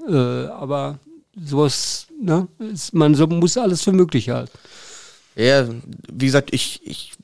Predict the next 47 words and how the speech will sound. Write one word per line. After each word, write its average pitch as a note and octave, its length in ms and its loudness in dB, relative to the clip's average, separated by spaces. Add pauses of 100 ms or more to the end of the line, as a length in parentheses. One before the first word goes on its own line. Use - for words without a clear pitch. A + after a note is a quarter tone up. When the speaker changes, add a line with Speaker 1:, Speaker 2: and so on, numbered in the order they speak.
(200)
Speaker 2:
unterschätze D3 580 2
die D3+ 100 6
Lage D3+ 380 4
nicht. D3+ 260 2
Ich C#3+ 180 -8
bin C#3 180 2
trotzdem C#3 540 0
immer C#3+ 280 2
noch C#3 240 2
irgendwo C3 380 2
Optimist C3 640 0 (240)
genug, C3 400 4
dass B2 160 4
ich B2 160 2
sage, A#2+ 400 4 (100)
dass A#2 220 2
ich - 220 -8 (260)
denke, A#2 260 2
dass A2 160 0
diese A2+ 180 -2
Mannschaft A2 380 -2
den G#2+ 80 -8
Klassenerhalt A2+ 500 0
schaffen C3 360 0
wird. C#3 180 2
Und A#2+ 280 -8
dann A2+ 400 0
bin A#2+ 180 0
ich, - 340 -4
oder A2+ 260 4
würde D3 200 6
ich C#3 120 2
mir C3 140 2
wünschen, C3+ 380 0
dass, - 380 0
dass A#2+ 200 0
du B2 100 0
recht A#2+ 220 2
behältst A#2+ 260 4
und A#2 80 -2
man A2+ 140 -4
das A#2 140 -6
so A#2+ 100 -6
früh B2 240 -4
wie A#2 80 -4
möglich, A#2+ 540 -2
äh, A2 180 0